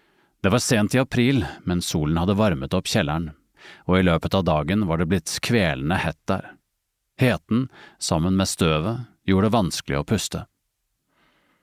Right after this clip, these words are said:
Bundet til en kjøkkenstol midt i rommet satt en kvinne. Hun hadde vært der i snart tolv timer. Hodet hennes hadde tippet framover,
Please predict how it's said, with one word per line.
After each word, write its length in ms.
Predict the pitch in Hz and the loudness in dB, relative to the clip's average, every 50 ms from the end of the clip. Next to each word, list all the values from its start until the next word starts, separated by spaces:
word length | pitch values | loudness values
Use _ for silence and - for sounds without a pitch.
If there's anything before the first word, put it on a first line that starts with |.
| _ _ _ _ _ _ _ _ - | _ _ _ _ _ _ _ _ -2
Bundet 460 | 92 120 123 104 92 101 - - - - - | 2 2 4 4 4 2 0 -2 -6 -4 0
til 100 | 107 104 117 | 2 2 2
en 80 | 123 - | 2 2
kjøkkenstol 800 | - 90 80 - 95 92 - - - - 110 120 131 117 90 76 - | 0 -2 0 0 -2 -2 -2 -4 -2 0 2 2 2 2 0 -2 -2
midt 240 | - 87 78 - - | -2 -2 -2 0 0
i 80 | - 110 | 0 2
rommet 380 | 98 92 87 92 107 101 78 - _ _ _ | 2 2 2 2 0 0 -4 -8 _ _ _
satt 240 | - - - - - | -6 -4 -4 -4 -2
en 120 | 80 78 - | -4 -4 -2
kvinne. 320 | - 101 80 71 71 69 - _ _ _ _ _ _ _ _ _ _ _ - - - - - - | -2 -2 -2 -4 -6 -10 -14 _ _ _ _ _ _ _ _ _ _ _ -20 -20 -20 -20 -6 -2
Hun 140 | - 95 92 | 2 2 4
hadde 160 | 95 98 110 | 4 4 2
vært 140 | 107 92 - - | 2 0 0 0
der 140 | 95 92 | 0 0
i 20 | 98 | 0
snart 300 | - - 98 90 - - | 0 0 -2 -2 -2 -4
tolv 220 | - 101 90 90 - | -2 -2 -2 -2 0
timer. 380 | - 117 92 76 78 104 117 120 _ _ _ _ _ _ _ _ _ _ _ | 0 0 0 0 0 -4 -6 -10 _ _ _ _ _ _ _ _ _ _ _
Hodet 300 | - 90 82 - 69 71 | -2 -2 0 0 0 -2
hennes 240 | 73 73 82 90 - | -2 -2 -2 -2 -2
hadde 300 | - 87 76 85 85 82 80 - | -2 -2 0 0 0 -2 -2 0
tippet 320 | - 104 - - 101 - - | -2 -2 0 -2 -4 -4 -2
framover, 540 | - 104 85 78 76 76 80 104 113 92 | -2 0 0 0 0 0 -2 -2 -4 -6